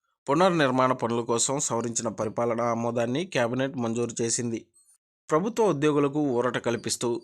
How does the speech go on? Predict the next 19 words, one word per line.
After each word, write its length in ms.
రెండు 220
విడతల 360
డీఏ 300
మంజూరుకు 560
క్యాబినెట్ 500
ఆమోదం 380
తెలిపింది. 500
కేంద్ర 260
ప్రభుత్వం 480
మార్గదర్శకాలకు 880
అనుగుణంగా 560
మూడు 180
పాయింట్ 340
అరవై 220
నాలుగు 240
శాతం 360
చొప్పున 420
డీఏ 320
చెల్లించనున్నారు. 840